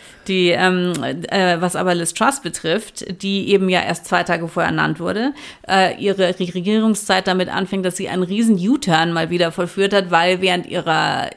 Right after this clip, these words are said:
ihrer Balzzeit mit der konservativen Partei, es ist in Großbritannien so, dass nur die Mitglieder der konservativen Partei, das sind um hundertsechzigtausend Leute,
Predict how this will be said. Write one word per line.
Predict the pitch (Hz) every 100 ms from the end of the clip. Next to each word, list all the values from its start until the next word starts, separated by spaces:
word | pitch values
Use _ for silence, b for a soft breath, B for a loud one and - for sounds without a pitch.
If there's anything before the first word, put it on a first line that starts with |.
| _
ihrer | 180 180 165
Balzzeit | 165 202 226 - - - -
mit | 170
der | 165
konservativen | 160 185 180 175 170 - 170 165 160 151 - -
Partei, | 170 - 170 196
es | 185 -
ist | 185
in | 175 107 - 127
Großbritannien | - 185 180 175 170 175
so, | 170
dass | 180 175 -
nur | 190 202
die | 180 180 175 B B
Mitglieder | 190 247 254 196 190
der | 170
konservativen | 165 196 208 208 202 214 208 208 196
Partei, | 175 - 185 202
das | 175
sind | 180
um | 165 170 175
hundertsechzigtausend | 190 180 170 185 180 175 - 170 175 165
Leute, | 165 180 214 220